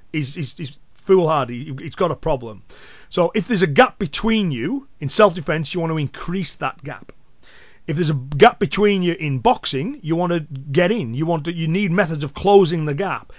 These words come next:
Self-defense, you don't need those methods, all right? You, you wouldn't look to close the gap while you punch. Uh, in boxing, you're probably gonna be fighting one person. So the way that you move and the way that you zero in on one person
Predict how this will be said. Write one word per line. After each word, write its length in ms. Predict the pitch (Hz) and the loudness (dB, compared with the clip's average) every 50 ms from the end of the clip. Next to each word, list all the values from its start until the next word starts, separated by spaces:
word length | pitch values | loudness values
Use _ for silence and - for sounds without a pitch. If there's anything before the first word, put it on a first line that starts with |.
| - - | -20 -8
Self-defense, 520 | - - 233 226 202 190 143 226 220 160 151 | 0 4 4 4 4 2 -2 -2 -2 -2 -2
you 60 | 147 | 4
don't 260 | 131 196 202 214 190 | 6 6 6 6 2
need 160 | 208 214 170 | -2 -2 0
those 180 | 190 208 196 156 | 0 0 0 -2
methods, 460 | 180 240 208 - - 117 - 131 - | -2 -6 -6 -8 -10 -16 -16 -16 -16
all 80 | 131 135 | -12 -10
right? 180 | 165 233 - - - | -10 -10 -12 -12 -10
You, 160 | 160 151 156 | -6 -6 -4
you 120 | 175 170 165 | -2 -2 0
wouldn't 220 | 190 208 196 170 | 0 0 0 0
look 160 | 190 196 - | -2 -2 -2
to 80 | - 139 | -2 -6
close 260 | - 190 190 175 143 | -2 0 0 0 0
the 80 | 151 143 | 0 0
gap 240 | 135 208 190 - 160 | 2 0 0 0 -2
while 200 | 160 151 139 139 | -4 -4 -4 -4
you 80 | 131 131 | -6 -10
punch. 420 | - - 131 127 - - - - - - - - - - - - - - - - - - - - - | -10 -10 -10 -10 -10 -12 -20 -20 -20 -20 -20 -20 -20 -20 -20 -20 -20 -20 -20 -20 -20 -20 -18 -10 -4
Uh, 160 | 151 156 156 - - | -2 -2 -2 0 0
in 320 | 214 208 196 190 180 - | -2 0 0 -2 -4 -4
boxing, 580 | - 139 110 240 240 - - - 160 165 214 254 | -6 -2 2 2 2 2 0 -6 -6 -4 -4 -6
you're 180 | 240 196 175 160 | -6 -4 -6 -4
probably 400 | - - - 214 208 190 202 185 | 2 6 6 6 6 6 2 2
gonna 160 | 185 180 180 | 2 2 0
be 60 | 170 | -2
fighting 440 | 151 - 190 180 175 180 175 156 151 | -2 2 2 2 2 2 -2 -6 -2
one 240 | 151 175 175 165 139 | -2 0 -2 0 4
person. 540 | - - 180 180 180 147 - - 110 113 117 | 4 6 6 4 0 -4 -6 -10 -12 -14 -12
So 180 | - - 160 | -8 -6 -4
the 80 | 147 160 | -4 0
way 200 | 160 180 180 170 | 2 2 2 2
that 100 | 147 160 | 0 -4
you 100 | 147 151 | -6 -6
move 440 | 139 147 165 185 202 208 196 190 165 | -4 0 2 2 2 2 2 0 -2
and 100 | 165 151 | -2 -4
the 60 | 147 | -2
way 160 | 143 151 147 147 | -2 0 -2 -2
that 100 | 151 156 | -2 -4
you 100 | 143 123 | -6 -6
zero 300 | 113 139 185 175 165 156 | -4 -4 -4 -2 -2 -2
in 200 | 147 147 147 143 | -2 -2 -2 -2
on 100 | 143 143 | -2 -2
one 160 | 139 135 131 | -2 -4 -4
person 680 | - - 185 185 190 190 165 - - 185 180 180 | -2 -2 0 2 2 2 0 -2 -4 -6 -6 -6